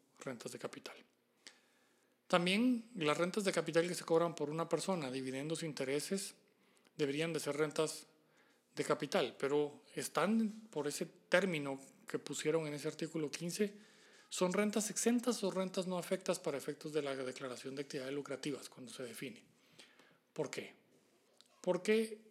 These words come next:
cuando habla que, eh, cuáles son los gastos no deducibles,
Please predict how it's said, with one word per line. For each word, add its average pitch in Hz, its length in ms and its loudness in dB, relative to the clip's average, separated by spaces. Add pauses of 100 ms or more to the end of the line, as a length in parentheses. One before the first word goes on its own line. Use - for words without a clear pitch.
(140)
cuando 165 440 4
habla 139 440 0 (2250)
que, 165 720 -2
eh, 135 420 0 (600)
cuáles 165 240 4
son 180 100 -4
los 170 140 0
gastos 170 320 -4
no 165 160 2
deducibles, 202 640 2